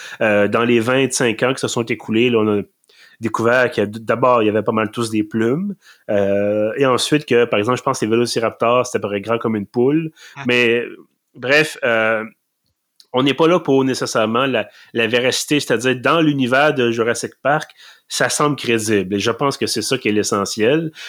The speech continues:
Speaker 1: Euh, c'est pas un documentaire, c'est un film d'aventure, un film d'action. Euh, donc, c'est un divertissement, bien entendu. Euh, donc, c'est ça, de fortes recommandations. C'est, c'est, comme tu disais là, ça démarre un peu lentement, mais une fois que ça part,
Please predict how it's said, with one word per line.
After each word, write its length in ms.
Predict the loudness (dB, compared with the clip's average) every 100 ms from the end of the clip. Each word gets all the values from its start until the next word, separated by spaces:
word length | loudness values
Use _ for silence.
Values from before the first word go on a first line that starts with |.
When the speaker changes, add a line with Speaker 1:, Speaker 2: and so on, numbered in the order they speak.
| -4
Speaker 1:
Euh, 360 | 0 2 2 2
c'est 180 | 0 0
pas 100 | 0
un 100 | 0
documentaire, 680 | -2 0 0 2 2 0
c'est 140 | 0 -2
un 60 |
film 160 | 0 0
d'aventure, 480 | 0 2 0 -2 -2
un 60 |
film 180 | -2 -4
d'action. 480 | -4 -4 -4 -4 -6 -8 -20 -10
Euh, 300 | -8 -8 -8
donc, 320 | 0 0 0 -4 _ _
c'est 220 | -6 -2 0
un 100 | -2
divertissement, 600 | -2 -4 -2 -2 0 0
bien 180 | 2 0
entendu. 600 | 0 -2 -2 -4 -6 -6 -10 -12 -6
Euh, 340 | -4 -2 -2
donc, 220 | 0 0
c'est 60 | 0
ça, 120 | -2
de 160 | -2 -4
fortes 280 | -4 -2
recommandations. 920 | 0 0 2 2 2 2 2 2 4 2
C'est, 500 | 2 2 4 2 -2 -12 _ -12
c'est, 280 | -10 -10 -12 -14 -14 -18 -20 -20 -20 -10
comme 160 | -8
tu 160 | -6 -8
disais 180 | 0 2
là, 100 | 2
ça 160 | 2
démarre 380 | 0 2 2 2
un 80 | 0
peu 120 | 0
lentement, 440 | 2 0 0 0
mais 80 | 0
une 60 | 0
fois 140 | -2
que 40 | -2
ça 140 | -2
part, 460 | 0 2 4 2